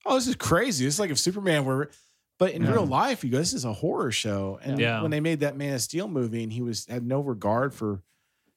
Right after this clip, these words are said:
Speaker 1: destruction and what he was doing, and he was just sort of, seemed like a douchebag, um,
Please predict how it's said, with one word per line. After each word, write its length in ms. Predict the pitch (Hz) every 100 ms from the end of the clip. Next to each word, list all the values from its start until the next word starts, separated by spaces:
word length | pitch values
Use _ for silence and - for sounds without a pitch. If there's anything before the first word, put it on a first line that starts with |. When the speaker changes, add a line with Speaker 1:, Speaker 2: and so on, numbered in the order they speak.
| -
Speaker 1:
destruction 720 | 110 - 143 147 - 151 143
and 80 | 127
what 80 | 117
he 40 |
was 120 | 110
doing, 380 | 104 139 143 143
and 280 | 131 113 110
he 100 | 113
was 100 | 104
just 140 | 104 -
sort 180 | 113
of, 80 | 90 -
seemed 160 | - 120
like 100 | 101
a 60 | 92
douchebag, 640 | 107 156 - 104 101 95 - _ _ _ _ _ _ -
um, 300 | 135 123